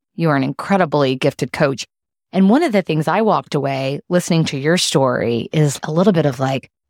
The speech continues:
"Well, it's no wonder. It's no wonder she is as good as she is." The experiences that you've had, all of those are such an important part of your giftedness and the work you do every day.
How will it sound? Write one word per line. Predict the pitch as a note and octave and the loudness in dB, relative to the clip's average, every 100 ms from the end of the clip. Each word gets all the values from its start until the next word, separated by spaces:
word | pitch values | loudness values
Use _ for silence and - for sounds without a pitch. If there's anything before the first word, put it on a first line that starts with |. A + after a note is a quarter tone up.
| _ _ | _ _
"Well, | D3+ | -4
it's | D#3 - | -4 -2
no | E3+ F3+ | 0 0
wonder. | F#3 A#3 B3 F#3+ C3 - - _ _ _ _ | 2 4 4 2 -6 -12 -20 _ _ _ _
It's | D#3 - G3+ | -6 -4 0
no | F3+ | 0
wonder | D#3 D#3+ F3+ A#3 A#3 F#3+ B2+ - _ _ | 0 -4 2 2 2 -4 -6 -14 _ _
she | - - E3+ D3+ | -4 0 2 2
is | C#3+ | -2
as | C3+ - | -8 -10
good | D3 D3 D#3 F3 C#3+ - - _ _ - | -8 -2 0 2 0 -4 -14 _ _ -6
as | C3+ | -4
she | - D3+ B2+ - | -2 -2 -2 -2
is." | C3+ C#3+ G2 F2 - _ _ _ - | 0 0 0 -6 -14 _ _ _ -2
The | F#3 | -2
experiences | - - - F#3 G3+ F#3+ E3 D3 | -2 -6 0 4 4 2 0 -6
that | D3+ | -4
you've | C#3+ C#3+ | -2 -4
had, | - G3+ A3+ E3 F#3+ | -4 -4 -2 -2 -6
all | - G#3 B3+ A3 | -2 2 4 2
of | C3+ | 0
those | B2+ E3+ - | -6 -6 -8
are | - | -6
such | - G3 F#3+ | -2 0 0
an | |
important | D#3+ - D3 C#3+ | 0 0 -2 -2
part | D#3+ F3+ F3+ - - _ _ _ _ - | -2 -2 -2 -6 -18 _ _ _ _ -4
of | F3 D#3 C#3+ | -2 -2 -4
your | F3 E3 | -2 0
giftedness | D3 C3 F#3 - - E3 C3+ A2 - - - | 0 -2 -2 -2 0 2 0 -2 -10 -14 -2
and | D3+ D3 | 2 2
the | |
work | C#3 C#3 - | 2 -2 -2
you | C3+ | -2
do | C3+ B2+ | 0 0
every | C#3+ C#3+ | -2 -2
day. | D3+ - - F3 | -2 -2 -4 -10